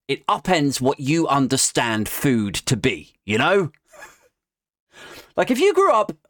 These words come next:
on Ellington Park in Maidenhead, where I did, or the Toynbee estate, uh, which is where we lived before that, like, which, as I understand it, I can only go on what my mum told me, but it was basically a sort of charity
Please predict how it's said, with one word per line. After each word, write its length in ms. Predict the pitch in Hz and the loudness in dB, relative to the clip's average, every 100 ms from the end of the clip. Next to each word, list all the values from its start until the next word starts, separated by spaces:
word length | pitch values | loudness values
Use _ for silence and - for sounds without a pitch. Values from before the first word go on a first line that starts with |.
| _ _ _ - | _ _ _ -6
on 220 | 156 185 190 | 2 2 2
Ellington 480 | 175 180 170 175 | 0 0 0 0
Park 420 | 156 165 175 175 165 | 0 2 2 0 -2
in 160 | 156 | 0
Maidenhead, 600 | 151 165 170 190 214 190 | 2 2 2 2 0 0
where 180 | 156 151 | 0 4
I 160 | 156 175 | 4 2
did, 400 | 196 190 151 - _ _ _ | 2 0 -4 -12 _ _ _
or 180 | 139 135 | 0 0
the 80 | 127 | -2
Toynbee 480 | - 185 202 196 202 | 0 0 2 0 0
estate, 640 | - 214 208 - - - _ _ _ _ _ _ _ _ | 0 0 -2 -2 -6 -8 _ _ _ _ _ _ _ _
uh, 180 | 117 117 | -2 0
which 200 | 117 123 | 0 0
is 60 | 127 | 0
where 100 | 143 | 2
we 80 | |
lived 160 | 139 131 | 2 -2
before 320 | 135 - 202 | -2 0 2
that, 240 | 196 202 147 | 2 0 0
like, 240 | 139 120 | -2 -2
which, 300 | 131 131 - _ - - 127 - | -4 -4 -8 _ -10 -6 -6 -4
as 120 | 120 | -2
I 180 | 135 165 | 2 2
understand 360 | 135 107 - 104 | 0 -4 -2 -2
it, 60 | |
I 60 | 107 | -2
can 160 | - 110 | -2 -2
only 100 | 107 | 0
go 160 | 101 | 0
on 80 | 98 | 0
what 140 | 95 | 0
my 100 | 85 | 0
mum 220 | 95 101 92 | 0 -2 0
told 280 | - - | -2 -2
me, 120 | 104 95 | -2 -2
but 160 | 107 | -2
it 80 | 107 | -2
was 100 | 110 | -4
basically 420 | - 233 - 95 | -2 -2 -4 -4
a 60 | 92 | -4
sort 180 | - 101 | -4 -4
of 80 | |
charity 800 | - - 135 135 120 - 95 90 | -4 -4 -2 -2 -2 -4 -4 -6